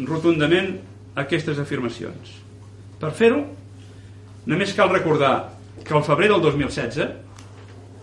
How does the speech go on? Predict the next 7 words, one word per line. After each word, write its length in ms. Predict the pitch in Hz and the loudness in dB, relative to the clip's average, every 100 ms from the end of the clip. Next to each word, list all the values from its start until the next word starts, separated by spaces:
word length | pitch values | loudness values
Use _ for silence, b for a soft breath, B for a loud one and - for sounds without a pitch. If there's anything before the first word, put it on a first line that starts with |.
| 120 | -6
aviat 260 | 135 127 | -4 -4
farà 120 | 117 | -4
un 100 | 107 139 | -4 -2
any, 100 | 247 - - - - - - - - - - - - B B B B - | -4 -8 -18 -18 -16 -16 -18 -20 -20 -20 -20 -20 -20 B B B B -6
el 120 | 123 160 | -4 2
ple 140 | 196 | 2
municipal 600 | 196 185 160 151 175 208 | 4 2 0 2 2 2